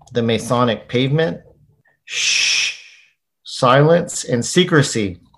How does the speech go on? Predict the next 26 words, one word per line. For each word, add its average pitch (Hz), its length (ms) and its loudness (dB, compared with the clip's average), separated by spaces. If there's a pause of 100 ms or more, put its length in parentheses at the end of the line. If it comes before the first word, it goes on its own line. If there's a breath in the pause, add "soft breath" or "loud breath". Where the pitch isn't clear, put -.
(340)
The 131 120 2
universe 156 640 4
is 135 180 0
Google. 127 640 0 (520)
The - 80 -18
pencil. 151 560 -8 (500)
From 127 280 -4
darkness. 123 800 -4 (340)
Light. 117 480 -4 (580)
To 143 140 -2
see 170 360 -4
or 151 100 2
not 135 280 0
to - 100 -14
see. 98 440 -12 (600)
It's - 120 -20
the - 140 -20
all-seeing 120 580 -4
eye. 120 360 -4 (640)
No 147 560 2
bones 151 400 2
about 117 340 0
it. - 180 -12 (460)
Skull 120 400 -4
and 107 100 -8
crossbones. 147 880 -4